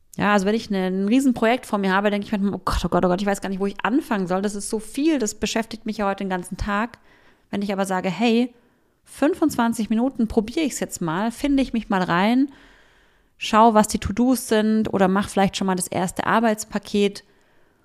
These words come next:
dann ist das überschaubar und ich bin viel motivierter, als wenn ich mir jetzt vornehme, alles abzuarbeiten.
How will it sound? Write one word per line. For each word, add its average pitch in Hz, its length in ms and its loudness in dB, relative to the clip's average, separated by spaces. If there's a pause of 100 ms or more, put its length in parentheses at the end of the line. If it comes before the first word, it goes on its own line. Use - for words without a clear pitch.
(140)
dann 185 140 -2
ist - 160 0
das - 140 -2
überschaubar 190 1000 4
und - 180 -2
ich - 180 -6
bin 196 280 2 (240)
viel 285 500 4
motivierter, 220 920 4
als 180 220 0
wenn 202 120 4
ich 202 160 0
mir 196 120 6
jetzt 208 340 2
vornehme, 190 600 -2
alles 196 480 0 (560)
abzuarbeiten. - 920 -6